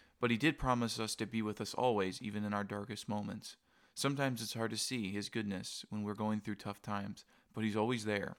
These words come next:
working behind the scenes to bring about good things." David was touched by the stranger's kindness and wisdom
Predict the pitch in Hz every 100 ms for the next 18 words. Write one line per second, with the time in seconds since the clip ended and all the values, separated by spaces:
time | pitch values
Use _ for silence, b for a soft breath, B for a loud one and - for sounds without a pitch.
0 | _ - 113 151 139 135 127 117 - 104
1 | 90 - - 104 107 101 95 101 98 92
2 | 92 95 - - _ B B B B B
3 | B B B B - 139 160 143 127 -
4 | 143 - 110 101 - 110 101 92 - 110
5 | 107 104 101 98 101 98 110